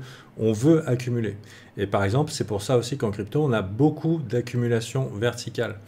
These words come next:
où en fait, les mecs essayent d'acheter et de prendre la liquidité disponible, mais n'y arrivent pas. Et ils essayent de pas trop bouger le prix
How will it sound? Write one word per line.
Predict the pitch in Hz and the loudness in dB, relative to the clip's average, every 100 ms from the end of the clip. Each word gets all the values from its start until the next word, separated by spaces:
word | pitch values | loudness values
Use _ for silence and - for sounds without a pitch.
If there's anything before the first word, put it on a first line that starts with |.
| - - - - - | -20 -20 -20 -10 4
où | 156 147 127 | 6 6 4
en | 113 | 0
fait, | 123 139 135 | 2 2 0
les | 107 117 | -2 0
mecs | 123 127 127 - | 2 2 0 -6
essayent | 104 - 113 107 | -6 0 0 0
d'acheter | 95 110 - - 156 196 - - - - - | -2 -2 -2 2 2 2 -4 -20 -20 -20 -2
et | 139 | 2
de | 143 147 | 6 6
prendre | 143 143 139 | 4 2 4
la | 120 | 4
liquidité | 113 107 113 107 101 110 | 4 2 -4 -6 -2 -2
disponible, | 101 101 113 151 175 - - | -2 -2 0 2 0 -2 -4
mais | 107 143 | 2 4
n'y | 143 127 | 4 4
arrivent | 113 113 - | 2 -2 -4
pas. | 101 98 - - - - | -8 -8 -16 -20 -20 -12
Et | 110 113 | -2 0
ils | 110 | 2
essayent | 120 135 127 | 2 4 4
de | 98 | 2
pas | 98 135 | 2 2
trop | 127 - 139 131 | 2 0 2 2
bouger | 113 117 113 | 2 0 4
le | 110 101 | 4 2
prix | 101 139 175 | 0 2 2